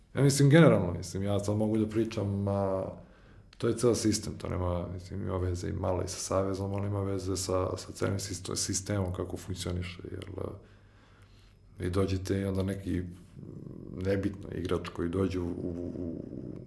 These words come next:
u zemlju dva ili tri mjeseca, vi da mu, date mu pasoš, zbog čega? Šta je on uradio to za zemlju, baš da daš pasoš?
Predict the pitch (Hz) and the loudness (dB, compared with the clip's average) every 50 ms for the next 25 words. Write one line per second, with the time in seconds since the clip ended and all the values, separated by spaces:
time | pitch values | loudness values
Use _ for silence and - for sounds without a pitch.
0 | - - - - - 107 101 90 90 95 107 110 107 101 92 87 85 82 87 104 | -18 -20 -14 -8 -6 -4 -4 -2 0 2 2 2 2 0 0 0 0 0 2 4
1 | 104 92 92 95 95 98 101 101 101 101 98 95 - 95 92 95 98 95 92 95 | 4 4 2 0 -2 -2 -2 0 0 0 0 -2 -2 -4 -2 -2 -2 -2 -4 -4
2 | 101 98 95 92 95 - 95 101 98 98 95 92 92 92 92 87 85 - - - | -4 -4 -2 -2 -4 -4 -4 -4 -4 -2 -4 -4 -2 0 0 0 -2 -2 -6 -10
3 | 87 90 90 82 - - - 76 73 - - - - - - - - - - - | -10 -10 -10 -12 -10 -8 -8 -8 -8 -10 -16 -20 -20 -20 -20 -20 -20 -20 -20 -20
4 | - - - - - - - 92 90 92 90 90 87 87 90 90 - - - - | -20 -20 -20 -20 -12 -8 -6 -4 -2 0 -2 -2 -2 -2 -4 -4 -6 -8 -6 -4
5 | 87 87 85 85 85 90 85 82 80 80 82 82 80 - 82 82 85 87 85 - | -4 -2 -4 -4 -4 -6 -6 -6 -6 -8 -8 -8 -8 -8 -8 -6 -6 -6 -6 -6
6 | - - - 78 82 - - - - - | -8 -8 -10 -10 -10 -12 -18 -20 -20 -20